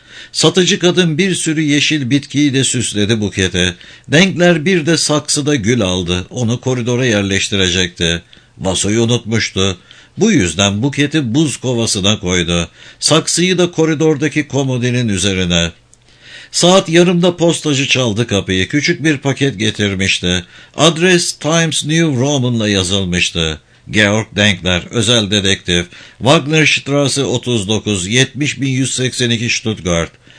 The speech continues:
Gönderenle ilgili herhangi bir bilgi yoktu yine.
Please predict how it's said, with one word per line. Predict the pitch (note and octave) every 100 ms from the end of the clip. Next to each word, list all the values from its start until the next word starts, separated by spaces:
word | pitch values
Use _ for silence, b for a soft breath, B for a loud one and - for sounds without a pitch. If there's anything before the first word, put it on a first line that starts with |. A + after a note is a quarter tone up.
| B B B
Gönderenle | A2+ E3+ F3+ F#3 G3+ E3 E2+
ilgili | E2+ E2 F2+
herhangi | A2+ D3+ E3+ D#3+ D#3
bir | D3+ A#2
bilgi | D3 C3+ C3+
yoktu | B2+ A2 A#2 G2
yine. | F#2 E2+ E2+ E2